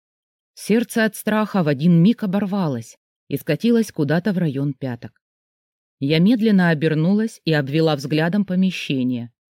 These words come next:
Короб с мечами, старые ненужные тренажеры, гимнастические снаряды, инвентарь, развешанный на стенах,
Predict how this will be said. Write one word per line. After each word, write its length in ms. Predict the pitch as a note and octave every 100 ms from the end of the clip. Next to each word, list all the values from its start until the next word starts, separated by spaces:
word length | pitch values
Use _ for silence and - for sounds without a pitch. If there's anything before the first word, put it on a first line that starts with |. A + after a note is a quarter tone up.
| _ _ _ _ -
Короб 260 | A3+ A3+ -
с 100 | -
мечами, 680 | B2+ - F3 F#3 F3+ E3+ _ _
старые 480 | - - F3 D#3+ D#3
ненужные 540 | D#3 D#3 D3 C#3+ C3+
тренажеры, 680 | - B2+ B2+ B2+ F#3 F#3+ E3+ _ _ _
гимнастические 840 | B2+ C#3+ D3+ D3+ - - - D#3 D3
снаряды, 680 | - C#3+ C#3+ E3+ F3 D#3+ _ _ _
инвентарь, 580 | A#3+ G#3 D#3 D3 D3 E3+
развешанный 600 | F#3 E3+ F3+ F3+ F#3 F3+
на 120 | F3
стенах, 520 | F3 - E3+ E3 D#3+